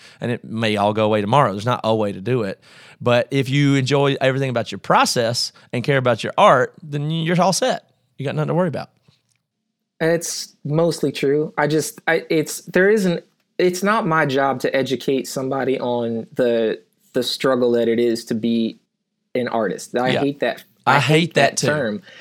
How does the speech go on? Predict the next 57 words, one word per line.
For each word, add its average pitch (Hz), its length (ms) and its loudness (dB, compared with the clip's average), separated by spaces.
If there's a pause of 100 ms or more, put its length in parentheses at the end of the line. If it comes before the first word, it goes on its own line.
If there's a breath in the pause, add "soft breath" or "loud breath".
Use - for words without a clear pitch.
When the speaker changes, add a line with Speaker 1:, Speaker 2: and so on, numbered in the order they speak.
(160 loud breath)
Speaker 2:
It's 165 200 -2
the 190 80 4
worst. 185 280 2
It's 139 80 0
like, 143 340 0
Speaker 1:
Were 139 120 2
you 143 100 2
trying 156 200 4
Speaker 2:
oh, 165 40 4
Speaker 1:
to 170 40 4
Speaker 2:
you 165 60 2
Speaker 1:
guilt 151 200 6
Speaker 2:
know 151 40 -2
Speaker 1:
people 147 380 2
because 117 360 -2
you 131 160 0
deserve 120 440 2
to 120 100 -6
be 127 100 0
an 120 80 -2
artist 123 320 2
Speaker 2:
Yeah, 311 140 2
Speaker 1:
and - 20 6 (160)
they 214 60 4
Speaker 2:
yeah, 220 60 4 (100)
it's 240 80 2
Speaker 1:
must 269 280 4
Speaker 2:
not, 247 80 0
Speaker 1:
support 127 300 0
you - 60 2
Speaker 2:
it - 40 2
Speaker 1:
or 285 40 2
Speaker 2:
isn't 233 160 2
Speaker 1:
something? 262 160 0
Speaker 2:
like 123 80 -4
that. - 380 -4
And 208 160 2
nobody 247 420 2
needs 190 260 2
to 160 100 0
listen 160 280 0
to 127 60 0
my 147 240 0
art. 127 260 2
No 147 100 0
one 165 120 2
needs 151 160 -2
to 135 80 0
listen 135 260 0
to 117 60 -2
my 123 200 -2
band, 123 300 0
my 127 160 -2
music. 117 440 0
Like, 110 120 -2
that's 143 240 0
nobody's 120 840 -2